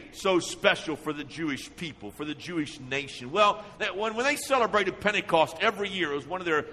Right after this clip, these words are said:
major, one of the seven feasts that the Jews celebrated throughout the year. When they celebrated the Feast of Pentecost, they were actually celebrating the wheat harvest.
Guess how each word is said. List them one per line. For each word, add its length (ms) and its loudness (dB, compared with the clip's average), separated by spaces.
major, 480 0
one 160 0
of 60 -4
the 60 -4
seven 360 0
feasts 460 -10
that 160 -16
the 80 -10
Jews 360 -12
celebrated 520 0
throughout 340 0
the 60 -12
year. 360 -2
When 120 -6
they 140 2
celebrated 680 4
the 80 -2
Feast 420 -8
of 180 -4
Pentecost, 720 4
they 80 6
were 120 6
actually 360 6
celebrating 600 4
the 60 2
wheat 260 0
harvest. 640 2